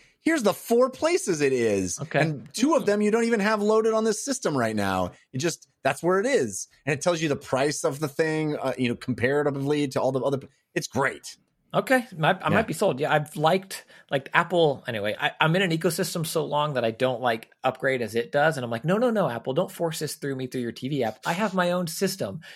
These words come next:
Speaker 2: And then two years later, I complain about the system that I've
Speaker 1: <laughs>
Speaker 2: created.
Speaker 1: Yeah.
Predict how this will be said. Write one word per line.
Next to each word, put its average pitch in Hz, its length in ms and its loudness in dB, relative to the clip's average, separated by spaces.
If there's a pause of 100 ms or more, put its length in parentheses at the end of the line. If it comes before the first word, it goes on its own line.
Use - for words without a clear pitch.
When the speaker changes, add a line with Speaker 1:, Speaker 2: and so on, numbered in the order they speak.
(100)
Speaker 2:
And 135 100 -2
then 135 120 -2
two - 100 -2
years 139 220 0
later, 127 180 4
I 127 80 6
complain 120 480 -4
about 113 300 -2
the 107 80 -12
system 139 420 -4
that 135 100 2
I've 135 160 4
Speaker 1:
<laughs> - 0 -
Speaker 2:
created. 160 840 4
Speaker 1:
Yeah. 135 680 2